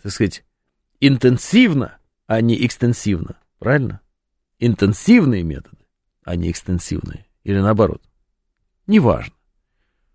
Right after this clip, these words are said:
Вот. Ф С Б задержали исполнителя теракта. Да, да, док, э, я уже выложил у себя в Telegram.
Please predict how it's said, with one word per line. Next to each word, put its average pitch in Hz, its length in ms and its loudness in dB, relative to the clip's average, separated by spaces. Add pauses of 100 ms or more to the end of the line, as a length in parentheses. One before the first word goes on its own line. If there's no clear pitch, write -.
(1900)
Вот. 98 240 -10 (1160)
Ф 127 180 0
С 143 140 4
Б 185 200 4
задержали 143 560 2
исполнителя 123 520 0
теракта. 107 520 -2
Да, 139 320 4
да, 127 300 -4 (340)
док, 110 640 -2
э, 107 240 4
я 127 220 6
уже 131 200 0
выложил 104 400 0
у 95 80 0
себя 95 260 -2
в - 60 -6
Telegram. 101 520 0